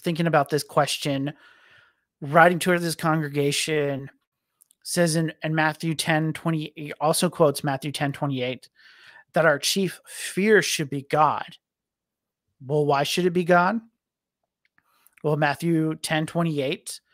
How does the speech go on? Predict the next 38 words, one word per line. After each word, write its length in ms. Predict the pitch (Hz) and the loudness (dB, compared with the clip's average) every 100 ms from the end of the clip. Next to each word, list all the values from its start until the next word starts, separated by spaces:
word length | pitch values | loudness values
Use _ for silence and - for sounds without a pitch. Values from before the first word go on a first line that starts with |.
| _ _ _ _ | _ _ _ _
is 220 | 147 147 135 | -8 -8 -4
where 500 | 143 139 139 143 147 | -4 -2 2 2 2
the 160 | 147 | 0
Lord 260 | 143 139 151 | 0 0 -2
tells 280 | 127 139 160 | -4 -2 -2
us 200 | 180 - | -4 -4
that 480 | 135 143 - - - _ _ _ _ | 0 0 0 -10 -18 _ _ _ _
we 80 | 131 | -4
should 220 | - 165 | -2 0
fear 160 | 165 156 | 4 6
the 120 | 175 | 6
one 420 | 156 135 156 220 _ _ _ _ _ _ _ | 4 2 -2 -4 _ _ _ _ _ _ _
who 120 | 160 | -4
can 140 | 147 160 | -2 2
kill 180 | 165 | 2
both 260 | 147 156 147 | 4 2 2
body 300 | 139 135 139 | -2 -2 -2
and 120 | 135 | -4
soul. 360 | - 175 208 - _ _ _ _ _ _ - | -2 -2 -2 -10 _ _ _ _ _ _ -8
We 120 | 151 | -2
shouldn't 300 | - 202 208 | 2 2 2
fear 300 | - 196 214 | -4 0 2
man 580 | 220 180 170 127 139 190 _ _ _ | 2 2 2 -2 -6 -10 _ _ _
who 100 | - | -10
can 140 | - 185 | -2 0
only 180 | 185 | 0
kill 200 | 175 185 | 0 0
the 100 | 156 | 0
body, 600 | 131 143 165 120 120 185 - _ _ _ _ _ _ - | 0 0 0 -2 -8 -12 -16 _ _ _ _ _ _ -8
but 120 | 151 | -6
fear 220 | - 214 | 4 6
the 120 | 220 | 8
one, 440 | 185 165 165 160 180 | 6 4 4 2 -2
fear 340 | - 190 220 | 0 2 2
God, 720 | 175 156 185 180 131 113 143 - _ _ _ | -2 0 2 2 2 -2 -6 -10 _ _ _
who 120 | 180 | -4
can 200 | 214 196 | -2 -4
kill 680 | - 180 160 160 165 180 | -2 -2 0 0 0 -4